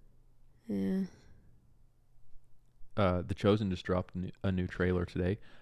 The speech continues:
Speaker 2: I think this
Speaker 1: Hmm.
Speaker 2: is, like, the third trailer they've dropped for their new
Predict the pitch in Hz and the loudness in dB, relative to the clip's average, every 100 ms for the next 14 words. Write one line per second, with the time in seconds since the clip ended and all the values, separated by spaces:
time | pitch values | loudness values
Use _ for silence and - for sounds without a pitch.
0 | - 151 180 117 277 107 87 82 - - | -6 -2 2 2 2 0 0 -2 -4 2
1 | 104 127 120 - 107 117 90 85 - - | 4 4 0 2 4 6 4 2 -4 -16
2 | - - 95 87 - 90 113 - - 90 | -20 -4 -2 -2 0 0 0 -2 -2 0
3 | 87 87 87 87 87 82 | 2 0 0 -2 -2 -4